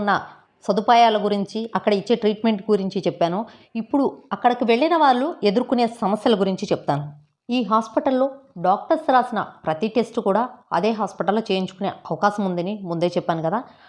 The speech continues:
కాకపోతే అక్కడ ఏ టెస్ట్ చేయించుకోవాలన్నా కూడా భారీ క్యూ లైన్లో నిలబడాల్సిందే.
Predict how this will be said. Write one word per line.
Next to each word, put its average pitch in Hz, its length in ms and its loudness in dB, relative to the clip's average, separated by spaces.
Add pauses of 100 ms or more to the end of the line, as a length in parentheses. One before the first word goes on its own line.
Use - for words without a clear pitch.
(220)
కాకపోతే 160 440 -4 (440)
అక్కడ 214 180 -2 (180)
ఏ 196 120 -2
టెస్ట్ 240 260 -2
చేయించుకోవాలన్నా 220 840 2 (100)
కూడా 185 140 4 (420)
భారీ 208 260 2 (120)
క్యూ 233 220 2
లైన్లో 208 280 2 (300)
నిలబడాల్సిందే. 165 680 0